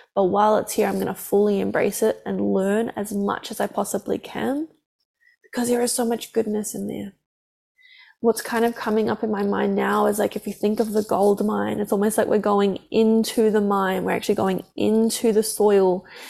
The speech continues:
and we're mining that gold in the depths of our experience. And the more that we're able to surrender into that, to feel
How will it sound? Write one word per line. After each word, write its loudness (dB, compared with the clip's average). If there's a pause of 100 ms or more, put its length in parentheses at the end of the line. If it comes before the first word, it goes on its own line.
(220)
and 2
we're 2
mining 4
that -2
gold 0 (120)
in 0
the 0
depths -4
of -6
our -4
experience. -10 (1200)
And 2
the 2
more 4 (100)
that 0
we're 4
able 4
to -6
surrender -2
into 0
that, -2
to -10
feel 2